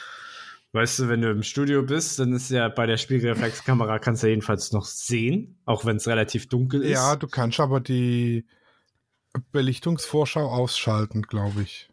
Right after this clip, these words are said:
Speaker 1: Ja, du kannst sie ja anpassen, so.
Speaker 2: Ja.
Speaker 1: Und, äh, ich weiß nicht, ob mich das nerven würde, so, weil ich so faul bin. <laughs>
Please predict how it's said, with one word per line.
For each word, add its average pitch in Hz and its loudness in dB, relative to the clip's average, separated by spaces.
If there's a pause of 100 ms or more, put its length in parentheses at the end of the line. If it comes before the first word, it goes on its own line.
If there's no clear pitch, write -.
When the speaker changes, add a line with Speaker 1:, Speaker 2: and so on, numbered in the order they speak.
(140)
Speaker 1:
Ja, 156 2
du 160 2
kannst 170 0
sie 165 0
ja 139 4
anpassen, 135 -2 (240)
so. 101 2
Speaker 2:
Ja. 120 4 (420)
Speaker 1:
Und, 110 0
äh, 98 0
ich 123 -2
weiß 147 0
nicht, 175 2
ob 147 -2
mich 139 -4
das 131 0
nerven 143 0
würde, 92 -6
so, 107 -2
weil 113 6
ich 113 0
so 113 -4
faul 135 -2
bin. 139 -2
<laughs> - -16